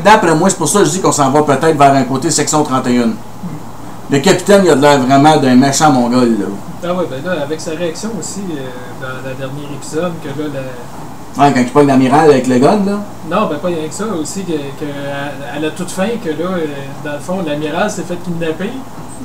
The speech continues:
Speaker 1: Demander
Speaker 2: Mais là, l'amiral l'avait menacé de, d'y enlever son poste,
Speaker 1: Mhm.
Speaker 2: fait que là, ah, non, non, euh, contactez Starfleet, euh, demandez des directives, euh, non, non, on n'ira pas essayer de la secourir,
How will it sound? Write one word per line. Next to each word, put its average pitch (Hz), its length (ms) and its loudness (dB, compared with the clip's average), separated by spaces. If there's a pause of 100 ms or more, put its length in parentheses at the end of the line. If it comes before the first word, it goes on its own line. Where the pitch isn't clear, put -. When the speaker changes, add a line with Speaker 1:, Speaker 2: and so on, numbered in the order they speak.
(120)
Speaker 1:
Demander 139 300 4
Speaker 2:
Mais 147 80 6
là, 151 100 8
l'amiral 185 440 4
l'avait 175 260 2
menacé 170 440 -2 (140)
de, 156 120 0 (120)
d'y 156 140 -2
enlever 151 240 -4
son 180 140 -6
poste, 147 400 2
Speaker 1:
Mhm. 151 40 2
Speaker 2:
fait 165 100 0
que 160 100 -2
là, 165 140 -2 (320)
ah, 160 140 -6 (320)
non, 180 80 -2
non, 285 220 0 (120)
euh, 196 60 -2 (720)
contactez 190 400 -4
Starfleet, 226 680 -2
euh, 185 460 -2
demandez 196 360 -2
des 220 220 -4
directives, 190 840 -6
euh, 175 220 -4
non, 190 100 -4
non, 202 140 -4 (140)
on 175 100 -2
n'ira 175 300 -2
pas 208 100 -4
essayer 190 240 -4
de 196 80 -6
la 170 80 -2
secourir, 170 480 -8